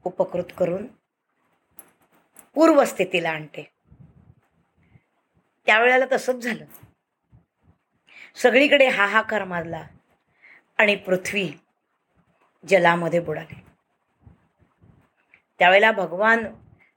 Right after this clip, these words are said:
विष्णू शेषशाही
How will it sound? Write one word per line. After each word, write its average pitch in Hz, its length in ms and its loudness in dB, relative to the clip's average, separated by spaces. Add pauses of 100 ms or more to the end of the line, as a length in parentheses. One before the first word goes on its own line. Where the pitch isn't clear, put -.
विष्णू 196 420 0 (2250)
शेषशाही 202 920 -2